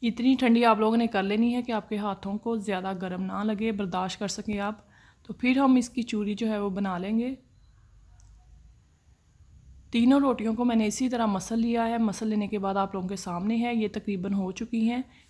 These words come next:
इस तरह आप लोग फोल्ड करके देख लें। अगर आपका वो लड्डू सा बनता है तो समझे आपका जो मिक्सचर है वो तैयार है। तो दूसरी साइड भी मैंने रख दिया है एक पैन। पैन के अंदर मैंने हाफ कप देसी घी डाल दिया है। उसके अंदर जाएगा हाफ कप जो है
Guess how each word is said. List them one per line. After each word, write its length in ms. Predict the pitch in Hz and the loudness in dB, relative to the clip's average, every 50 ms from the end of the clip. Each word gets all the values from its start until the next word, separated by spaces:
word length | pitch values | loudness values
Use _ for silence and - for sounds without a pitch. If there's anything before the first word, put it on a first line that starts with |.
| - - | -8 -6
इस 160 | 214 208 208 | -6 -6 -4
तरह 140 | 240 226 233 | -2 2 4
आप 180 | 220 202 196 214 | 4 4 4 2
लोग 160 | 208 208 - | -2 -4 -4
फोल्ड 300 | - 208 190 190 190 196 | -4 -4 -2 -2 -2 -2
करके 240 | 214 226 226 233 226 | -2 -2 -2 -2 -4
देख 300 | 196 202 185 180 185 202 | -4 -4 -4 -4 -6 -6
लें। 200 | 214 226 226 220 - _ _ _ _ _ _ - | -6 -4 -6 -8 -10 _ _ _ _ _ _ -2
अगर 220 | 214 208 208 202 | 0 0 4 4
आपका 280 | 202 190 190 - - 214 | 4 4 4 2 0 2
वो 60 | 214 | 2
लड्डू 320 | 214 196 185 170 170 202 | 4 2 2 0 0 0
सा 140 | 214 - 233 | 0 0 0
बनता 300 | 214 214 202 180 180 196 | 0 0 -2 -2 -2 -4
है 100 | 196 196 | -4 -4
तो 100 | 196 220 | -6 -6
समझे 300 | - - 196 196 185 208 | -4 -4 -2 -2 -2 -2
आपका 300 | 196 190 185 - - 190 | -2 -2 -4 -6 -8 -8
जो 460 | 180 190 185 185 180 180 185 185 - - - _ _ _ - _ _ | -6 -6 -6 -6 -6 -6 -8 -10 -12 -18 -20 _ _ _ -20 _ _
मिक्सचर 380 | 214 202 170 - - 233 226 226 | -4 -4 -4 -2 0 0 2 2
है 100 | 226 208 | 2 2
वो 100 | 202 202 | 0 0
तैयार 340 | 196 - 190 185 190 196 202 | -2 -2 -4 -2 -2 -2 -2
है। 200 | 214 233 247 247 - - _ _ _ _ _ _ _ _ _ _ _ _ _ _ - - - _ _ _ _ _ _ _ _ _ _ _ _ _ | -2 -2 -4 -6 -8 -14 _ _ _ _ _ _ _ _ _ _ _ _ _ _ -20 -20 -20 _ _ _ _ _ _ _ _ _ _ _ _ _
तो 100 | 220 208 | -2 0
दूसरी 220 | 202 214 226 233 254 | 2 2 2 2 2
साइड 200 | 247 285 277 269 | 2 2 2 2
भी 80 | 254 269 | 4 4
मैंने 200 | 269 262 247 247 | 6 6 6 6
रख 200 | 240 220 233 233 | 4 2 2 0
दिया 200 | 208 220 226 220 | -2 -2 0 0
है 140 | 220 220 220 | 0 0 0
एक 140 | 208 214 - | -2 -4 -4
पैन। 280 | - 208 208 214 226 226 | -2 0 0 2 2 0
पैन 240 | 226 220 214 220 220 | 0 0 0 2 2
के 60 | 226 | 2
अंदर 160 | 220 214 208 | 2 2 0
मैंने 520 | 208 202 196 190 196 202 208 208 208 208 196 | 0 -2 -2 -2 -2 -2 -2 -4 -4 -6 -8
हाफ 300 | - - 196 190 190 - - | -4 -4 -4 -4 -4 -4 -6
कप 200 | 208 202 - 202 | -6 -6 -4 -2
देसी 300 | 196 196 196 - 208 190 | -2 -2 -2 -2 -4 -4
घी 220 | 180 208 170 156 | -4 -4 -4 -4
डाल 260 | 160 202 214 214 208 | -2 -2 -2 -2 -2
दिया 200 | 190 202 208 208 | -2 -2 -2 -2
है। 160 | 202 214 214 | -2 -2 -2
उसके 220 | 208 208 - - 196 | -4 -4 -6 -6 -4
अंदर 160 | 185 196 190 | -4 -2 -2
जाएगा 420 | 180 185 185 180 175 175 175 185 | -4 -4 -4 -4 -4 -4 -4 -6
हाफ 300 | 185 165 180 180 175 - - | -6 -4 -4 -6 -6 -6 -8
कप 140 | - 196 - | -12 -12 -8
जो 140 | - 202 190 | -6 -6 -4
है 280 | 190 190 196 214 220 | -4 -4 -6 -6 -8